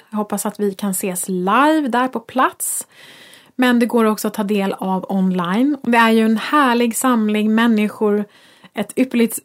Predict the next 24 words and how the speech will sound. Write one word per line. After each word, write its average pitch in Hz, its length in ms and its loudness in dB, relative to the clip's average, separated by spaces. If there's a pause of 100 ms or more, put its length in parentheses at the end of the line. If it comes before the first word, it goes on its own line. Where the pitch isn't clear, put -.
(120)
tillfälle 208 640 0
att - 180 -10
träffa 190 340 -8
likasinnade 262 960 0 (220)
inom 233 500 2
uppvaknande 214 960 -2
rörelsen. 208 680 0 (1080)
Och - 180 -6
även 220 340 2
inom 226 200 4
det 214 80 0
spirituella 240 500 2
på 247 100 -2
ett 220 160 -4
sätt. 254 340 0 (680)
Så - 80 -20
det 233 60 -10
blir 262 320 4
en 233 460 2
jättehärlig, 247 1600 -2
fantastisk 262 600 -2
folkfest 254 760 -2
för - 360 -2
oss - 380 -2